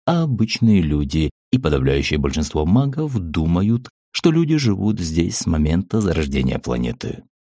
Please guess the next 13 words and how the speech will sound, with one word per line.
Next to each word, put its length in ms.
На 180
самом 360
деле 220
оказалось, 400
что 160
жители 360
этого 220
мира 460
имеют 320
историю 540
длительностью 840
всего 320
в 180